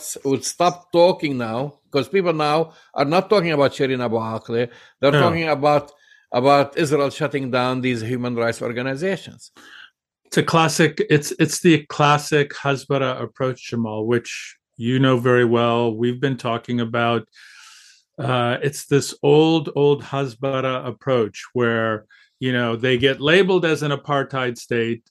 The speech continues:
Speaker 2: They get, uh, I, they get criticized by the international community for their extrajudicial assassination.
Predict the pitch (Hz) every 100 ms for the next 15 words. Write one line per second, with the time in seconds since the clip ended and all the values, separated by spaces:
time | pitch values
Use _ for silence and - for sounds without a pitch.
0 | _ 113 123 120 123 123 98 - 123 120
1 | 120 120 127 123 - 131 127 123 - 190
2 | 214 - 143 143 139 135 127 131 131 120
3 | _ 139 135 131 127 - 131 - 123 123
4 | 123 123 120 - 123 123 - 135 - -
5 | 135 120 120 117 127 - 127 120 - 120
6 | 117 127 120 117 - 123 117